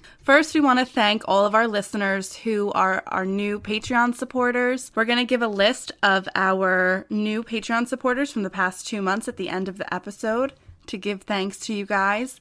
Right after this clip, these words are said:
And we also wanna thank anyone who is giving iTunes reviews.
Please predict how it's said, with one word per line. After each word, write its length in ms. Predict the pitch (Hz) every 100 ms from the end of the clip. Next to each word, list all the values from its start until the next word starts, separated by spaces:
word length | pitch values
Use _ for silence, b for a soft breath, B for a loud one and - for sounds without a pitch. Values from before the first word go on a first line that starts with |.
| -
And 100 | 226
we 80 | 226
also 260 | 214 247 277
wanna 200 | 240 226
thank 300 | 220 214 220
anyone 480 | 202 214 202 196 208
who 360 | 214 196 196 -
is 320 | 185 185 -
giving 300 | - 196 196
iTunes 560 | - 185 190 247 233 240
reviews. 580 | 226 240 240 262 -